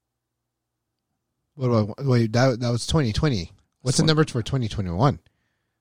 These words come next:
Speaker 2: Those numbers have not been released yet.
Speaker 1: Oh, because they're still counting.
Speaker 2: Yeah, so it's, it's, it, they'll have, like, random sales throughout the year. Um, the bigger push, which would be, like, their equivalent to, like, their Black Friday day, which is eleven eleven.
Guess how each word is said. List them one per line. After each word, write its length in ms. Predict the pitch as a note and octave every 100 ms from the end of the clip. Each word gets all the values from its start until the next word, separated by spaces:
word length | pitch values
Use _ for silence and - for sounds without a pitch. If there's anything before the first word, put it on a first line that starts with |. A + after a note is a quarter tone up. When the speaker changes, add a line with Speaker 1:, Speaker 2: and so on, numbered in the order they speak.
| _ _ - - - - - -
Speaker 2:
Those 200 | A2 B2
numbers 180 | C#3
have 100 | B2
not 80 | G2
been 120 | G#2
released 340 | F#2+ E2 - -
yet. 100 | - _ _ _
Speaker 1:
Oh, 260 | A#3 D4+ G#3
because 220 | C#3 D3
they're 100 | C3+
still 160 | - B2
counting. 440 | D3 C#3 E2+ C2+ _ _ _ _ _ -
Speaker 2:
Yeah, 300 | G#2+ G2+ E2
so 300 | - A#2 A2
it's, 240 | G#2 A#2+ -
it's, 260 | A2+ - - _ -
it, 160 | A2 G#2+
they'll 120 | C3
have, 180 | D#3+ E3+
like, 160 | B2 - -
random 360 | G#2 G#2 A2+ G#2+
sales 360 | - G#2 G#2
throughout 260 | - F#2+ F#2+
the 100 | E2+
year. 380 | E2+ E2 A2 C3 _ _ _ _ _ _ -
Um, 320 | F2 F2 F2
the 160 | G2 - _ _
bigger 260 | A#2 A2+ A#2
push, 400 | - G#2+ F2+ -
which 120 | -
would 80 | F#2
be, 60 |
like, 120 | F#2+ -
their 200 | F2+ E2+ _ _ -
equivalent 360 | A2+ F#2+ F2+
to, 60 | F#2+
like, 140 | F2
their 200 | F2+ F2
Black 320 | E2+ F#2+ F2
Friday 420 | - F2+ F#2 G2+ B2+
day, 220 | A#2+ A2+
which 160 | G2+
is 100 | -
eleven 360 | F2+ F2+ F#2 F2
eleven. 360 | F2+ F2+ A2+